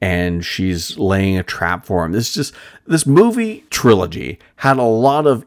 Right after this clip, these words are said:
interesting ideas. It just was not, again, not executed well and not arranged very well at all. It felt like David Gordon Green and Danny McBride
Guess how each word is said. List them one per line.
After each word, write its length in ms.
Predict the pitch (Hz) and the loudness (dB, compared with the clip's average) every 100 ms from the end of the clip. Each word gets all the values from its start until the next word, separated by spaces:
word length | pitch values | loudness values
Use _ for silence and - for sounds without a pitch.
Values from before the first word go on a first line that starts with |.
| - | 0
interesting 560 | 113 - 113 - 107 | 0 2 -2 0 0
ideas. 840 | 95 95 85 - 95 92 73 65 - - - - | 0 -2 -4 -2 2 2 2 -4 -8 -14 -8 2
It 220 | 123 - | 2 2
just 240 | 160 156 | -2 -2
was 240 | 160 117 101 | -2 -2 0
not, 560 | 101 101 113 - - - | -2 -2 -2 -4 -12 -10
again, 380 | 104 135 143 101 | -2 0 2 2
not 240 | 127 160 - | 0 -2 -2
executed 720 | 139 - - - 107 95 87 | -4 -2 -10 -4 -2 -2 -2
well 280 | 87 92 110 | 0 0 2
and 220 | 131 117 | 2 2
not 360 | 135 156 - - - | 2 0 -4 -12 2
arranged 800 | 117 98 98 98 98 95 - - - | 2 4 2 4 4 2 -2 -14 -14
very 380 | 120 95 92 85 | -4 -2 0 -2
well 340 | 80 80 82 | -4 -4 -4
at 140 | 82 - | -6 -8
all. 500 | - 76 73 60 - _ | -6 -4 -4 -8 -12 _
It 160 | 135 - | 0 4
felt 160 | 160 151 | 4 4
like 300 | 143 127 - | 2 0 2
David 320 | 120 113 110 | 4 4 2
Gordon 320 | 110 110 104 | 4 4 4
Green 200 | 95 95 | 2 2
and 160 | 95 87 | 0 2
Danny 220 | 127 120 | 2 4
McBride 500 | 117 - 95 92 92 | 0 -2 -2 0 -2